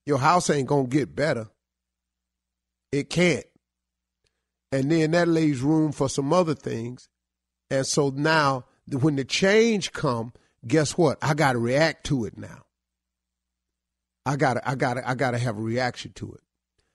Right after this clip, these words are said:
Had I lined myself up in the will of God, the transition may have gone differently. It could have still ended the relationship, but guess what? Some of the pain I was in, I ain't had to go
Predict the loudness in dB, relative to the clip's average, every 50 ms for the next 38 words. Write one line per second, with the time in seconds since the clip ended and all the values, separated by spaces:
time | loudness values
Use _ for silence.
0 | _ _ _ -2 0 2 2 2 2 2 2 2 4 2 2 0 0 0 -2 -2
1 | -2 -2 -2 -4 -2 -2 -4 -6 -6 -6 -6 -6 -4 -4 -4 -4 -2 0 0 0
2 | 0 -2 -4 -6 -6 -6 -4 -4 -4 -4 -4 -6 -6 -10 -12 _ _ _ _ _
3 | _ _ _ _ _ _ _ _ _ _ _ _ _ _ _ _ _ _ _ _
4 | _ _ _ _ _ _ _ _ -6 -2 -2 -2 -2 0 0 0 2 2 2 0
5 | 0 -2 -2 0 0 -2 0 0 0 0 0 0 -2 -4 -2 -2 0 0 0 0
6 | 0 -2 -2 0 0 0 0 0 -6 -10 -10 -12 -18 -20 _ _ _ _ _ _
7 | _ _ _ _ _ _ _ _ _ _ _ _ -2 -2 -2 0 0 0 0 2
8 | 0 -2 -4 -4 -2 0 2 2 2 0 -2 0 2 2 2 2 0 -4 -8 -10
9 | _ _ _ _ _ _ -6 -4 -2 -2 0 -2 -2 -2 -4 -4 -6 -8 -8 -8
10 | -8 -8 -8 -10 -12 _ _ _ _ _ _ _ -6 -6 -6 -4 -4 -4 -4 -4
11 | -4 -6 -2 -2 -2 -2 -4 -8 _ _ _ _ _ _ _ _ -10 -6 -2 -2
12 | 0 0 -2 -4 -4 -2 0 0 2 2 4 2 2 2 2 0 0 0 0 0
13 | 0 0 0 0 -2 -4 -4 -4 -4 -6 -6 -6 -8 -8 -10 -12 -14 -14 -10 -10
14 | -10 -10